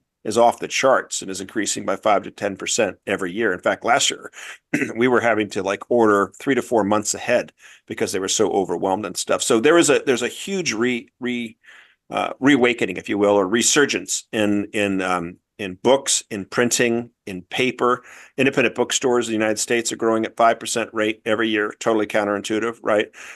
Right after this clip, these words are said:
Um, and for a while, they were decreasing. There used to be about three thousand of them, and, and there's about fourteen hundred right now, but they're growing at a five percent rate. Uh, and it's interesting, too, 'cause we just picked up a distribution deal for the Britfield series in Britain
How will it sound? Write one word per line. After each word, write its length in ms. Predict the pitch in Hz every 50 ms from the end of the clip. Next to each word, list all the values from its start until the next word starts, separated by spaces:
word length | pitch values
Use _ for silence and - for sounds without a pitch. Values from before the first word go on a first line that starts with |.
| - -
Um, 320 | 110 107 104 104 107 110 -
and 120 | 135 120 -
for 80 | 143
a 60 | 127
while, 280 | 117 120 127 127 123 123
they 100 | 117 110
were 80 | 113 110
decreasing. 560 | 113 117 110 - 110 98 95 - - 95 92
There 80 | 101
used 100 | 117 113
to 60 | - -
be 60 | 110
about 220 | 104 101 101 -
three 240 | - - 131 127 123
thousand 480 | 113 - 127 117 113 117 110 117 113 113
of 140 | 113 110
them, 180 | 117 113 110 107
and, 200 | 101 95 95 - _ -
and 120 | 101 98
there's 220 | 101 92 92 -
about 260 | - - 110 - - -
fourteen 440 | - 131 113 - - - 117 104
hundred 380 | - 110 104 104 110 107 104 107
right 160 | 101 95 90
now, 180 | 98 101 101 95
but 120 | 98 -
they're 140 | - 104 101
growing 400 | 101 - 104 101 101 98 98 95
at 60 | 92
a 40 | 95
five 280 | - 95 95 92 92 -
percent 280 | 98 - - 101 - -
rate. 300 | 95 92 92 98 - - _ - - - - - - _ _
Uh, 260 | - 98 95 95 98 -
and 80 | 110 123
it's 100 | 120 -
interesting, 300 | 190 - 147 - 117 -
too, 160 | - 143 131
'cause 160 | - 113 95
we 100 | 107 107
just 280 | 104 127 139 131 - -
picked 240 | 139 123 - - 117
up 120 | 107 -
a 60 | 117
distribution 640 | 104 117 107 - - - 95 107 117 127 - - 117
deal 400 | 101 101 104 101 95 87 82 - _ _ _ _ _ _ _ _ _ _ _ _ _ _
for 120 | - - 123
the 60 | 110
Britfield 540 | 107 135 123 - - 117 104 101 92 101 -
series 560 | - - - 139 139 135 120 110 101 95 -
in 240 | - 117 104 98 92
Britain 400 | 95 113 143 139 - 101 82